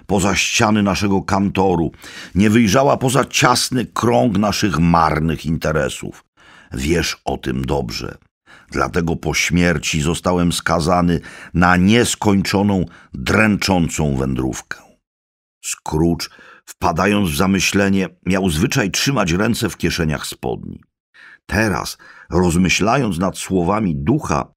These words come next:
uczynił to samo – nie odważając się jednak podnieść oczu i wstać z klęczek. „Musiałeś się teraz bardzo spóźnić, Jakubie”, zauważył tonem zatroskanego ważnym szczegółem finansisty.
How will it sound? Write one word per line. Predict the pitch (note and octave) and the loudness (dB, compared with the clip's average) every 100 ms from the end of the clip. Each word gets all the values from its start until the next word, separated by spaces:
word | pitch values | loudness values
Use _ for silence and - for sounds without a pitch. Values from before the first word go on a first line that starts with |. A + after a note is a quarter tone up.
| _ - | _ -8
uczynił | D#2+ A2+ A2+ F#2+ | -2 2 2 2
to | F2 | -2
samo – | E2+ F2+ C#2+ A#1+ G1+ _ _ | -4 -2 -2 -4 -8 _ _
nie | - C#2+ E2+ | -6 0 0
odważając | D#2+ C2+ D2 F2+ F#2+ F2+ D#2+ | 0 -2 0 0 0 -2 -2
się | D#2+ | -2
jednak | D#2+ D#2+ D2+ C#2+ - - - - | 0 0 -2 -4 -10 -20 -20 -8
podnieść | - G2+ D#2+ E2 - - | -2 -2 0 -2 -4 -4
oczu | F2 E2 - D#2 C#2+ - _ | -2 -2 -2 -4 -4 -10 _
i | - | -12
wstać | C2 - - C#2 - | -10 -10 -10 -10 -12
z | - | -14
klęczek. | - B1+ A1 G#1 - - _ - _ _ - - - - | -12 -10 -10 -10 -16 -18 _ -20 _ _ -20 -20 -20 -8
„Musiałeś | - E2+ F#2+ F#2+ F#2+ | 0 0 2 2 2
się | - F#2+ | 2 0
teraz | G#2+ G2+ E2+ | 2 2 0
bardzo | C#2+ G#1+ E2+ F#2 G2+ A2+ | -2 2 4 4 2 0
spóźnić, | G2 - A#2+ F#2 E2+ D#2 - _ | -2 -2 0 0 0 -2 -4 _
Jakubie”, | D#2 D#2+ - E2 C#2+ B1+ - _ _ _ | -2 -2 -2 -2 0 -2 -4 _ _ _
zauważył | - D#2 D2+ D2 E2 D#2 | -6 -2 0 0 0 -2
tonem | D2+ D#2 D#2 D2 | -2 -4 -2 -2
zatroskanego | C2+ C#2+ D2+ D#2 - C#2+ C#2+ C#2+ C2+ B1 _ | -4 -4 -4 -6 -4 -4 -2 -4 -6 -8 _
ważnym | - A#1+ D2 C#2 C#2+ C#2+ | -10 -4 -4 -4 -6 -6
szczegółem | - - A#1+ C2+ B1+ A#1+ | -6 -8 -6 -4 -4 -6
finansisty. | A#1 A1+ G#1+ - - G1+ - - | -8 -10 -10 -10 -12 -12 -14 -16